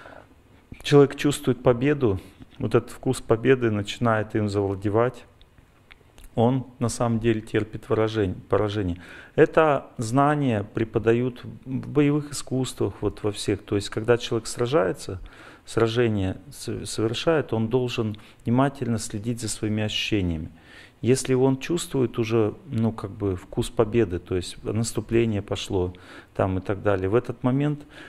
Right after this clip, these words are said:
надо быть очень внимательным и полагаться на волю Бога, а не на то, что ты уже побеждаешь. Как только вкус победы захватывает человека,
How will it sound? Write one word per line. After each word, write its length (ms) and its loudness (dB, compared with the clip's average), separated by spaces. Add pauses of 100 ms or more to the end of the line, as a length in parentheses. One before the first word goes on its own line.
(180)
надо 360 2
быть 420 -4
очень 340 0
внимательным 840 0 (160)
и 360 0 (920)
полагаться 520 2
на 140 0
волю 260 0
Бога, 500 0
а 60 -2
не 140 0
на 160 2
то, 400 -2 (160)
что 580 0 (140)
ты 120 2
уже 260 0
побеждаешь. 880 0 (520)
Как 240 4
только 560 2 (220)
вкус 340 -2
победы 480 2
захватывает 680 0
человека, 520 -2